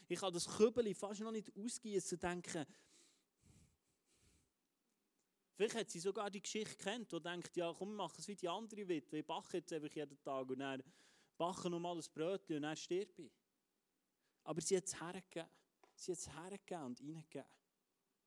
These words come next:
Und schau, ich glaube, wenn wir über Ressourcen reden,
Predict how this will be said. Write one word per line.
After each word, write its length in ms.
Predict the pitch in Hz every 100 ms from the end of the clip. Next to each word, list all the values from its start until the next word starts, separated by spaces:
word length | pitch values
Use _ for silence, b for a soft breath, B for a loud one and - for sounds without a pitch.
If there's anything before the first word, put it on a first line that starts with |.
| _ _ _ _ _ B B B
Und 100 | 175
schau, 80 | 196
ich 160 | 247 220
glaube, 320 | 214 240 226
wenn 160 | 220 196
wir 80 |
über 160 | 185 180
Ressourcen 680 | 185 175 - 247 254 - 214
reden, 400 | 185 160 160